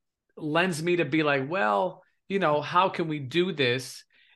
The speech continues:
in a way that is not just completely monetized?"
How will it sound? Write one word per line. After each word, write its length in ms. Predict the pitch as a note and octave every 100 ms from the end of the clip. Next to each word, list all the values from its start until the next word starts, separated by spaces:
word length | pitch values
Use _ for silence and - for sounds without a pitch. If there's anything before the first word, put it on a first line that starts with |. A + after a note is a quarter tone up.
| _ _
in 160 | E3+ E3
a 60 | D3+
way 300 | C#3 E3+ E3+
that 140 | D3
is 200 | C#3 B2+
not 300 | D3+ D#3 D#3+
just 220 | D#3 D3+
completely 600 | - D#3 - - G3 F3+
monetized?" 880 | C#3+ C3+ C#3 C3+ B2 E2+ - - -